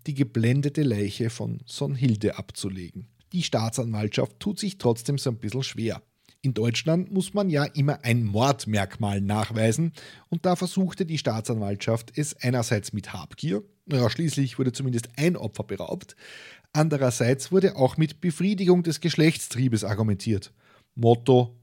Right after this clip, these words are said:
eins von beiden wird schon sein. Das mit dem Geschlechtstrieb ist auch nicht weit hergeholt. Vor Gericht erzählt Schermer selbst wieder vom Superorgasmus, den Frauen haben können.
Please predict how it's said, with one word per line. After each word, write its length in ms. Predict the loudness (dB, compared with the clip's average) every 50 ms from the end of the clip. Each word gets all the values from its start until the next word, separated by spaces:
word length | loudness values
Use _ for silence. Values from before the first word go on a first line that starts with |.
| -20 -10 _
eins 340 | -2 0 0 0 0 0 0
von 180 | 0 0 0
beiden 380 | 0 0 0 0 0 0 0 0
wird 240 | 0 0 -2 -4 -6
schon 140 | -8 -6
sein. 340 | -6 -6 -6 -6 -8 -10 -12 -14 _ _ _ _ _ _ _ _ _ _ _ _ _ _ -20 -20 _ _ _ _ _ _ _ _
Das 200 | 2 2 4 4
mit 120 | 2 0
dem 80 | 0 -2
Geschlechtstrieb 920 | 0 0 0 0 0 -2 -2 -2 -4 -8 -6 -4 -2 0 0 -2 -4 -6 -6
ist 260 | -6 -6 -6 -8 -4
auch 220 | -2 -2 -2 -2 -6
nicht 220 | -8 -8 -4 -2
weit 180 | 0 0 0 0
hergeholt. 720 | 0 2 2 4 2 4 6 8 8 8 6 4 0 -10 -14 -18
Vor 180 | -10 -6 -6 -4
Gericht 380 | -2 0 0 0 0 -2 -2
erzählt 400 | -4 -4 -4 -2 -2 -2 -2 -2
Schermer 380 | -2 0 0 0 2 2 0 0
selbst 420 | 0 2 2 2 2 0 -4 -4
wieder 220 | -2 2 2 2 2
vom 200 | 2 0 -2 -2
Superorgasmus, 1200 | -4 -2 -2 -2 0 2 4 6 6 6 4 2 0 0 -2 -2 -2 0 2 2 2 2 0 -4 -12 -18 -20 -20 -20 -20 -20 -8 -2
den 200 | 0 0 0 0
Frauen 380 | -2 -2 0 0 0 0 0 0
haben 240 | 0 0 0 0
können. 460 | 2 4 4 6 6 6 4 2 0